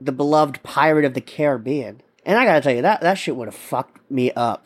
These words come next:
if I was Johnny Depp. And he waited three years or whatever, four years,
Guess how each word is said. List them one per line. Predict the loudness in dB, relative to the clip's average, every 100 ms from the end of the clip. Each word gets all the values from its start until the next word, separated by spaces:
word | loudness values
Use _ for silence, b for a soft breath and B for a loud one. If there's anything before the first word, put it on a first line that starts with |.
| -14
if | -4
I | 0 0
was | 0
Johnny | -2 -2 -2
Depp. | -6 -8 -6
And | -4
he | 0
waited | 2 2 0 -4
three | -2 2 2
years | 4 4 2 0
or | 0
whatever, | 2 2 0 -4
four | -4 -2 2
years, | 2 0 -4